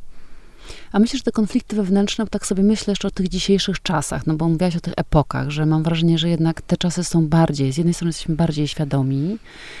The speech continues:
jakby dopuszczamy więcej możliwości, jakby ta koherencja jest w szerszym aspekcie,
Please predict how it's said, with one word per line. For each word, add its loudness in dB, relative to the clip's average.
jakby 2
dopuszczamy 4
więcej 6
możliwości, 2
jakby -2
ta 0
koherencja 2
jest 2
w -8
szerszym 6
aspekcie, 0